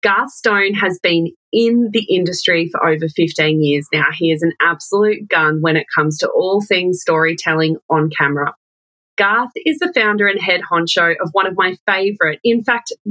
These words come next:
the only video agency I choose to work with here in Melbourne, called We Make Online Videos.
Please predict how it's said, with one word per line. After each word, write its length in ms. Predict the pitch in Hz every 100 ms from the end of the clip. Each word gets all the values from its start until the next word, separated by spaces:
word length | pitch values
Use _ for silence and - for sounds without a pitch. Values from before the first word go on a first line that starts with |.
| 208
the 120 | 240 -
only 340 | 226 214 214 196
video 320 | 180 175 156
agency 480 | 156 156 160 170 165
I 140 | 160
choose 280 | 156 165 156
to 80 | 170
work 240 | 156 156 151
with 160 | 165
here 220 | 156 165 156
in 140 | 156
Melbourne, 460 | 147 151 156 226 311 _ _ _
called 260 | - 214 196
We 180 | 196 185
Make 260 | 185 175 180
Online 440 | 170 175 156 160
Videos. 640 | 160 165 156 92 - -